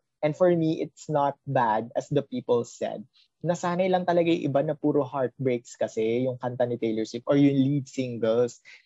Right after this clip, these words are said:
Again, we should start to consider then the albums or era of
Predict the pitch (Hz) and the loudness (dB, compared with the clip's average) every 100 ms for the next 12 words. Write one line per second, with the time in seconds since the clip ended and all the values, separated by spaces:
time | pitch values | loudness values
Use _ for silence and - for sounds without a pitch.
0 | _ 202 190 151 147 165 - _ 170 175 | _ 0 4 4 2 -4 -14 _ 0 2
1 | 185 175 - 143 135 156 - 147 139 127 | 2 0 0 2 2 0 -4 -6 -2 -2
2 | 120 117 110 107 110 113 147 - 120 117 | 0 0 0 -2 -4 -4 -2 2 2 2
3 | 113 110 117 - 127 - 120 113 113 113 | 0 -2 -2 0 0 2 2 2 2 0
4 | 135 | -4